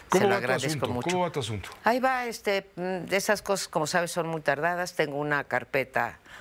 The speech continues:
Speaker 2: dos carpetas con dos cargos distintos, porque me acaban de abrir otra nueva carpeta de investigación por falsedad de declaraciones. Eh, no sé qué tan lejos vaya, pero, pues, tú sabes los tiempos de la justicia. Eh,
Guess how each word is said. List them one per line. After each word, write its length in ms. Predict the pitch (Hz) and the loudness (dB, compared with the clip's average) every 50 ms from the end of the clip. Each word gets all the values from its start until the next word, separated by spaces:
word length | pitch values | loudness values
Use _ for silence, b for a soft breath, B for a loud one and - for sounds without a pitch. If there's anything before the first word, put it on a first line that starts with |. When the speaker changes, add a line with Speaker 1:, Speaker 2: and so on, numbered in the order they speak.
| B - - | B -6 0
Speaker 2:
dos 260 | 147 165 185 185 - | 2 2 2 2 0
carpetas 760 | - 165 143 - - 143 139 139 - 127 131 - - - - | -2 -2 -2 0 -2 -2 -2 0 0 0 0 -2 -4 -8 -6
con 260 | - - 113 110 117 107 | -2 0 0 0 0 2
dos 280 | 117 123 123 - - | 2 2 2 0 -2
cargos 460 | - - 117 123 123 107 113 110 101 | 0 0 2 2 0 -2 -6 -8 -8
distintos, 520 | 98 95 - - - 143 147 143 - 151 139 | -8 -8 -6 -2 0 0 0 0 0 -2 -2
porque 240 | - - 104 - 98 | 0 -2 -2 0 0
me 80 | 101 | 0
acaban 300 | 104 - - 107 123 117 | 2 4 2 2 2 2
de 80 | 110 113 | 0 0
abrir 320 | 110 113 120 127 120 - B B B B B B B B | 0 2 0 0 -2 -2 B B B B B B B B
otra 400 | 123 139 147 151 - - 127 120 | 2 2 2 2 0 0 -2 0
nueva 320 | 117 120 120 117 117 120 - | 0 0 0 0 0 0 0
carpeta 400 | - 107 - - 120 117 - 123 | -2 -2 0 0 -2 0 0 0
de 20 | |
investigación 720 | 127 123 127 - - 123 117 120 - - 156 139 139 147 | 0 0 -2 -2 0 0 0 0 0 0 -2 -2 -2 -2
por 160 | - 131 117 | -4 -4 -4
falsedad 500 | - - 120 113 - - 120 107 117 120 | -2 -2 -2 -2 -2 -2 0 0 0 0
de 80 | 120 123 | 0 -2
declaraciones. 880 | 120 110 - 110 110 107 104 110 - - 135 139 131 139 147 151 - B B B B B B B B B - | -4 -4 -2 -2 -2 0 -2 -4 -2 0 0 0 0 -2 -4 -6 -6 B B B B B B B B B 0
Eh, 180 | 127 123 123 120 | 2 2 2 2
no 200 | 127 139 143 139 | 0 -2 -2 -2
sé 160 | - - 139 | -2 -4 -2
qué 100 | - 143 | -2 -2
tan 220 | - - 131 120 120 | 0 0 -2 -2 -2
lejos 300 | 127 131 - 143 131 113 | -6 -6 -4 -6 -2 0
vaya, 400 | 147 147 156 147 156 165 165 B B B B B B B - - | 0 0 0 -2 -4 -6 -6 B B B B B B B -2 0
pero, 220 | 143 135 135 131 | 2 2 2 0
pues, 180 | - 139 131 - | -2 -6 -6 -4
tú 120 | - 147 | -4 -2
sabes 300 | - - 160 139 147 139 | 0 0 0 0 0 -2
los 160 | 131 123 - | -2 -4 -2
tiempos 380 | - - 131 123 - 143 131 120 | 0 0 0 0 0 -2 0 2
de 80 | 139 | 0
la 100 | 131 127 | 0 0
justicia. 720 | - - - 120 - - - 151 135 - - 156 156 - - - B B B B B B B B B - | -2 -4 -8 -10 -6 -2 -2 0 0 0 2 0 0 0 -4 -12 B B B B B B B B B 0
Eh, 720 | 131 127 135 135 135 135 135 135 135 135 131 131 127 - | 2 4 4 4 4 4 2 2 2 2 2 0 0 -2